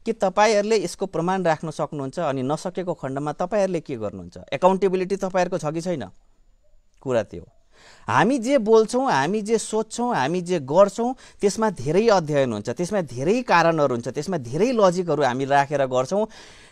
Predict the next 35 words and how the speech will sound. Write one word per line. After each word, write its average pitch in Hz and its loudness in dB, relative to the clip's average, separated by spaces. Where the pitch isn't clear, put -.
निरज 233 8
जिम्बा 214 6
हाम्रो 160 2
बिम-, 160 0
के 180 0
अरे, 233 2
मोदी 196 4
र 202 10
गृहमन्त्रीहरूले 180 4
जसरी 208 2
ढाँटिरहेका 175 4
छन्, 226 0
राजु 185 4
विष्टजीले 202 0
जसरी 254 0
ढाँट्छन्, 196 2
त्यसरी 226 0
ढाँट्ने 202 0
गोर्खा 190 4
लिगले 190 2
काम 139 2
गर्दैन, 110 0
हामी 185 4
गर्दैनौँ। 151 4
हाम्रो 185 4
कुनै 269 0
पनि 294 -2
बयानमा 233 4
यदि 208 0
तपाईँले 208 2
कहीँ 226 0
पनि 269 -2
त्रुटि 208 -6
पाउनुहुन्छ 170 -2
भने 202 0